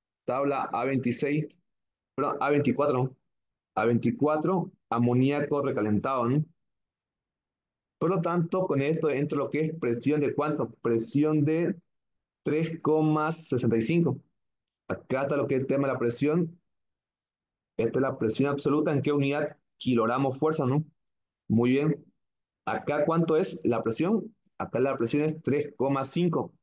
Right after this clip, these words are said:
que está muy cercano a la que estoy buscando. Así que entro con ¿cuánto? Con tres coma cinco.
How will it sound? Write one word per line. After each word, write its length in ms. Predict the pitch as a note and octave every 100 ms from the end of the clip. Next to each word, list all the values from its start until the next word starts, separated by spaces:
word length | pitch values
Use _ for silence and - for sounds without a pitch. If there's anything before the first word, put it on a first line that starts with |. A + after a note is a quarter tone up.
| _ -
que 100 | A#2
está 260 | A#2 - C#3
muy 180 | D#3
cercano 440 | E3+ D#3+ B2 D3+ E3+
a 40 |
la 80 | C#3+
que 60 | A#2
estoy 160 | B2+
buscando. 480 | C3 B2+ D#3+ D#3+ D#3+ - _ _ _ _ _ -
Así 160 | B2+
que 220 | B2 B2+ -
entro 300 | D3 E3+ -
con 200 | C3 B2+
¿cuánto? 360 | D#3 E3 C3
Con 240 | A2+ G#2+ G2+
tres 240 | C3 C#3
coma 240 | C#3+ C3+
cinco. 380 | B2+ D#3 D#3+ B2+